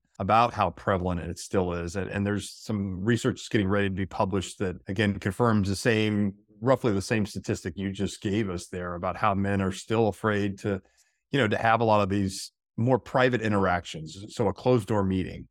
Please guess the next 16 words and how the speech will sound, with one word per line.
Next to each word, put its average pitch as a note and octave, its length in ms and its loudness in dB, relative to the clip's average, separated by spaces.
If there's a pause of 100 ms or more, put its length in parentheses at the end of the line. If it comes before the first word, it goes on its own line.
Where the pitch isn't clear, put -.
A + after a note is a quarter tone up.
right? G2 160 -12 (160)
Almost G#2 340 -2
fifty B2 200 -6
percent B2 300 -2
of G2+ 60 2
men G2 200 0
still A2 640 0 (340)
are, F#2+ 420 -2
are G2 140 0
not G#2 400 2
willing F#2+ 560 -2
or F2+ 80 -8
feel G2 200 -4
comfortable G2 440 -4
doing F2+ 360 -2
that. E2 340 -16